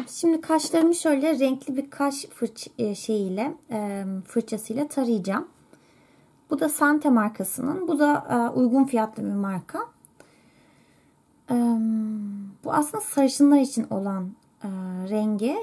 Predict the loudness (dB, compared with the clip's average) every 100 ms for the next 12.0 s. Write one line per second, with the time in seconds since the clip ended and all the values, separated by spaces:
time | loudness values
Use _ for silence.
0 | 0 2 2 2 4 4 2 -12 _ _
1 | -2 2 6 6 6 0 -4 0 4 4
2 | 4 4 0 -6 -4 -4 -4 -16 _ -2
3 | 0 0 0 -4 -2 0 2 0 0 0
4 | -2 -4 -2 0 0 0 -2 0 2 2
5 | -2 -2 2 4 4 4 2 2 2 2
6 | 2 4 6 6 4 0 0 0 0 -2
7 | -4 -6 -2 -2 -4 -10 -14 -20 -20 _
8 | _ 2 4 4 4 2 2 2 2 2
9 | 2 0 -2 -6 -4 -2 -4 -6 -4 -4
10 | -4 -2 2 4 4 4 2 0 -2 -4
11 | 2 2 2 -4 -6 -6 -6 -4 -4